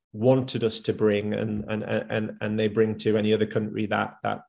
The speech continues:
that, that they embark upon. I think the, the, the bit you then have to do is say, "How is this gonna work in the U K?" So how is the U K consumer gonna see this? Um, you know, lots of American brands are successful, but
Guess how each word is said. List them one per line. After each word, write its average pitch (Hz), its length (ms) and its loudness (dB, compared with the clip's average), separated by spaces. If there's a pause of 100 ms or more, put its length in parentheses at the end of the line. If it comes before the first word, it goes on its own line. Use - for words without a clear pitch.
(140)
that, 107 220 0
that 104 340 -4
they 107 360 0
embark 107 400 0
upon. 107 400 2 (760)
I 120 60 2
think 139 180 6
the, 139 240 6
the, 127 120 2
the 127 80 2
bit 147 180 2
you 143 100 2
then 131 140 4
have 120 180 0
to 117 80 -2
do 123 220 2
is 110 120 -2
say, 113 160 4
"How 110 240 0
is 107 100 -2
this 107 120 -6
gonna 107 160 -2
work 107 280 0
in 107 40 -6
the 104 80 -2
U 104 140 -4
K?" 101 300 -2 (180)
So - 160 -2
how 120 140 4
is 113 100 2
the 120 80 -2
U 120 140 0
K 117 160 -2
consumer 117 440 -4
gonna 107 140 0
see 113 240 -2
this? 165 320 0 (560)
Um, 110 520 0
you 110 80 -2
know, 107 80 -2
lots 123 220 2
of 120 80 -2
American 110 400 0
brands 107 300 0
are 107 40 -8
successful, 151 600 2
but 120 240 0